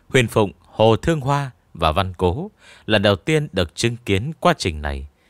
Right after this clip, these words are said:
nên cả ba bọn họ đều trợn tròn mắt trong kinh hãi. Sau một hồi, cơ thể Thiên Như Vân bắt đầu ngừng chuyển động. "Ngày ấy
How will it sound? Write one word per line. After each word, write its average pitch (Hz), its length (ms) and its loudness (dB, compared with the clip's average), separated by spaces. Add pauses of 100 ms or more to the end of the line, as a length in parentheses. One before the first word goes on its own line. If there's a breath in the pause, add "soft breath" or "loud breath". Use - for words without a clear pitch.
(160)
nên 101 340 0
cả 82 180 -2
ba 90 140 0
bọn 85 180 -4
họ 73 320 -6 (260 soft breath)
đều 107 280 2
trợn 90 300 0
tròn 80 280 -2
mắt 104 260 -4
trong 87 200 -4
kinh 85 240 -6
hãi. 123 320 -8 (480)
Sau - 200 0
một 92 160 0
hồi, 73 360 -6 (300 soft breath)
cơ 185 120 4
thể 104 200 2
Thiên 156 260 -4
Như 147 100 0
Vân 135 300 -2 (140)
bắt 190 160 0
đầu 82 260 0
ngừng 87 340 -4
chuyển 76 320 -4
động. 78 180 -4 (920)
"Ngày 82 220 -2
ấy 107 320 -4